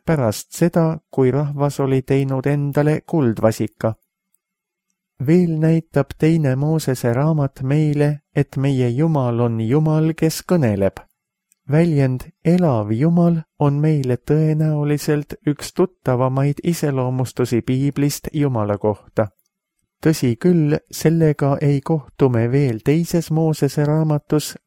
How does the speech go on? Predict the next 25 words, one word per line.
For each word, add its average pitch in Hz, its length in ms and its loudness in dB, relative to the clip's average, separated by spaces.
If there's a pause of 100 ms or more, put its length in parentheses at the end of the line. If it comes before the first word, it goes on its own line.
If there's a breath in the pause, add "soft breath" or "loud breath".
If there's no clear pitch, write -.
(100)
vaid 135 240 0
alles 120 420 0
viiendas 151 560 -2
Moosese 147 500 -2
raamatus 139 680 -2 (180)
viienda 135 440 0
peatüki 131 600 -2
kahekümne 113 640 -2
kuuendas 156 720 -2
salmis, 139 560 -2 (240)
kus 135 240 0
Mooses 156 600 0
ütleb 151 480 0
rahvale: 117 640 0 (640)
„Sest - 460 0 (100)
kes 180 320 -2 (140)
kõigest 156 560 0
lihast 151 640 0
on 131 260 0
nagu 127 320 -2
meie 135 480 0 (140)
kuulnud 120 600 0
elava 117 460 0
Jumala 113 520 -2
häält 135 540 -2